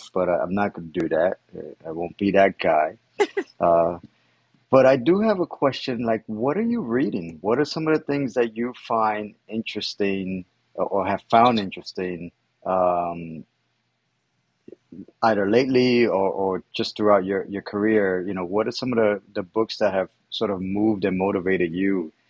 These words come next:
And I'm, I'm asking that question selfishly because I like adding books to my Audible list or, or reading list, I'll, I'll call it.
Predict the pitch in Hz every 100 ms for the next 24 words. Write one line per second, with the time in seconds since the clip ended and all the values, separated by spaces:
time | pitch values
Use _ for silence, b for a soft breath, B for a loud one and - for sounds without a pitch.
0 | _ _ - 92 92 87 82 _ _ _
1 | - - - - 104 - 107 123 - 104
2 | 101 - 107 - 95 - 135 123 107 -
3 | 92 87 90 92 98 92 95 98 95 90
4 | 98 95 - 87 87 82 101 92 85 82
5 | 85 85 - 85 80 - _ _ - 92
6 | 117 151 120 98 92 - 85 - 90 87
7 | - 95 92 87